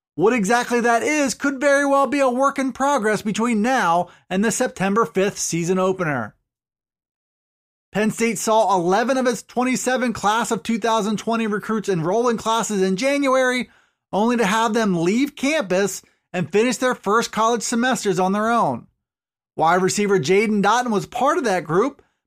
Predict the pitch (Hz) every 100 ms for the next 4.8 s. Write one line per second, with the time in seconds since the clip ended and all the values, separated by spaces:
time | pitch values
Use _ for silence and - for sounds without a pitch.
0 | - 165 202 262 214 254 247 196 202 254
1 | 269 - 262 254 254 247 240 214 254 247
2 | 240 220 196 220 226 170 202 208 165 156
3 | 214 240 226 240 262 196 175 170 _ _
4 | - 180 175 196 196 120 - -